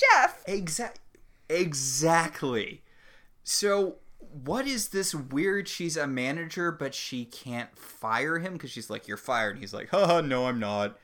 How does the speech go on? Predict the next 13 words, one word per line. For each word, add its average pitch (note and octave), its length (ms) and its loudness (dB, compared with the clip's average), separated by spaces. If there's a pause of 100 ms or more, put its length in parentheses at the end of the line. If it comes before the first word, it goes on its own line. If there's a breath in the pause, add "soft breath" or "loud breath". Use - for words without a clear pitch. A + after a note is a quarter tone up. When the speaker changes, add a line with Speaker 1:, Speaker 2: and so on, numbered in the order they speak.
(500 soft breath)
Speaker 2:
And B2 120 -4
then C3+ 120 -4
she F3 200 -8
freezes C3+ 580 -2
him D#3 260 -2
and A#2+ 180 -6
throws A#2+ 720 -2
his - 460 -4
crab A2+ 400 -2
raviolis A2+ 800 -2
into G#2 300 -8
the A2 100 -8
garbage. B2 760 -4